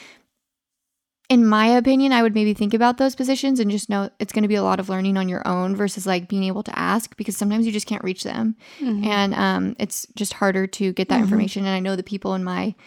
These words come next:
Speaker 1: cohort who did do that route had a lot harder year. Um,
Speaker 2: That seems really tough.
Speaker 1: Yep.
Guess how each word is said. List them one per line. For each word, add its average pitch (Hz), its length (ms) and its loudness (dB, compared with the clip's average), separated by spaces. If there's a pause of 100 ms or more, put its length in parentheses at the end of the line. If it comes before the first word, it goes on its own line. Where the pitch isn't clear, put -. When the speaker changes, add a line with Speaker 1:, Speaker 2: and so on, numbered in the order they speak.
(200)
Speaker 1:
cohort 214 540 0
who 202 100 -6
did 190 320 0
do 233 120 4
that 247 200 4
route 269 360 4 (200)
had 214 140 -6
a - 20 -2
lot 202 220 0
harder 196 420 0
year. 190 640 0 (460)
Um, 202 560 2
Speaker 2:
That 196 40 -10
seems 214 220 -14
really 214 180 -14
tough. 208 360 -20
Speaker 1:
Yep. 202 260 -2